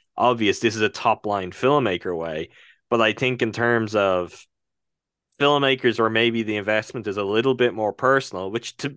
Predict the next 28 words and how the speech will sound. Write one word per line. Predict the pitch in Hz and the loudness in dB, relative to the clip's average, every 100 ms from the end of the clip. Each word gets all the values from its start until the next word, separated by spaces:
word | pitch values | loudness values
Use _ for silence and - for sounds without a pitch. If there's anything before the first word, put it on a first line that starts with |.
| - | -6
this | - 233 | -2 2
often | 131 160 - 135 | 4 4 4 0
just | 95 | 0
comes | 120 117 - | -2 -2 -2
from, | 104 92 | -4 -2
like, | 90 82 - - | -4 -6 -12 -8
a | 127 | -2
certain | 120 104 | 0 -2
film | - 104 92 87 | -4 -6 -4 -6
here | 101 92 | -2 -2
or | 85 | 0
there. | 120 101 85 - - _ | 0 0 -2 -8 -20 _
Like, | - 107 | -4 0
another | 139 160 | 2 2
person | 151 131 123 120 | 4 2 2 0
that | 107 | 2
I | 101 | 0
would | 95 92 _ _ _ | -2 -8 _ _ _
group | 127 123 117 120 | 0 4 4 2
with | 120 | -2
that | 123 117 | -2 -2
now, | 120 123 117 | -4 -2 -2
and | 101 | -4
there | 92 90 | -4 -4
are | 82 | -8
more | 90 98 104 | -2 2 4
films, | 104 117 104 107 107 95 | 2 0 0 0 -4 -10
and, | 90 87 | -12 -14